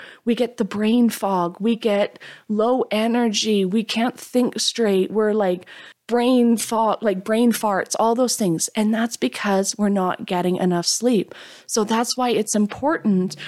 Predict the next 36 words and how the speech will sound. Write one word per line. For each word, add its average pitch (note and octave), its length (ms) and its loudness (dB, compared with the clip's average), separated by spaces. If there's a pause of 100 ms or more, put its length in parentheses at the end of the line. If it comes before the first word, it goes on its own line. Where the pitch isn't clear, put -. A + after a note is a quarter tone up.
(200)
to A#3 400 2
have B3+ 520 -2
a A#3 280 4
daily A3+ 760 2
routine G#3 760 2 (320)
for C4 380 0
taking A#3+ 360 0
care A#3+ 220 0
of A#3 80 0
yourself, G3+ 400 0
for A#3+ 540 0
resting. G3+ 880 -2 (320)
For A#3 260 -2
me, C4 540 4
like G3+ 180 0
I A3+ 80 2
said, A3+ 380 -2
that's, A#3 400 -2
like, G3+ 280 -2
getting A3+ 520 2
sleep. G#3+ 420 0
I G#3+ 200 2
need B3+ 260 4
at - 180 -6
least A3 480 2
eight G3 320 0
hours. F#3 460 0
I G#3+ 160 0
am G3+ 420 2 (440)
a G#3 60 -2
cranky D4 520 2
little, C4+ 360 2
not F4+ 300 2
I'm E4+ 80 4
cranky, G#3+ 560 0
but - 380 -4